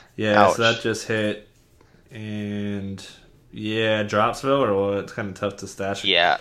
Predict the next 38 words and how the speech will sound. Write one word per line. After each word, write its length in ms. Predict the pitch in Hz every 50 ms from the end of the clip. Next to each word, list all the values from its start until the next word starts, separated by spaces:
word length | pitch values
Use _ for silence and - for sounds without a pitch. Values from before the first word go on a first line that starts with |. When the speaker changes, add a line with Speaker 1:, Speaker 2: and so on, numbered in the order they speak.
| - -
Speaker 1:
It's 120 | - - -
tough 100 | 190 -
Speaker 2:
I, 20 |
Speaker 1:
to 40 | -
Speaker 2:
I 20 | -
Speaker 1:
stash. 420 | - - - 135 131 139 147 147 -
Speaker 2:
can't. 280 | - 127 - - - - - - - - _ -
Speaker 1:
A, 40 | 139
you're 160 | 139 135 135
s-, 160 | 135 - -
basically 540 | - 135 123 139 135 139 139 - 143 127 120
the, 220 | 107 113 110 110 104
uh, 140 | 101 101 98
Bruno 380 | 95 107 117 120 120 120 120 113
two, 380 | 117 - 131 123 120 120 -
two 200 | - - 139 131
weeks, 220 | 135 127 123 - 131 120 - -
two 140 | - 151 147
years 240 | 147 147 143 135 135
away 240 | 123 123 127 127 127
from 140 | 127 123
being 340 | 120 120 117 117 117 113 104 - _ _ _ _ _ _ _ _ _ -
two 120 | - 123
years 180 | 123 123 117 117
away. 360 | 113 113 113 113 117 120 117
He's, 180 | 117 117 113 123
like, 180 | 127 127 123 123 - - -
Speaker 2:
<laughs> 180 | - - - 143
Speaker 1:
two 240 | - 156 151 151 147
weeks 240 | 143 143 139 139 156
away 380 | 143 131 127 127 131 131 131
from 160 | 131 - 139
being 180 | 131 135 131 123
two 260 | - - 170 156 156 160
weeks 220 | 160 156 - -
away. 260 | 156 147 151 131 - 233 - - - - 135 - -
<laughs> 160 | 156 127 - -
So 500 | - - - - 156 135 117 - 143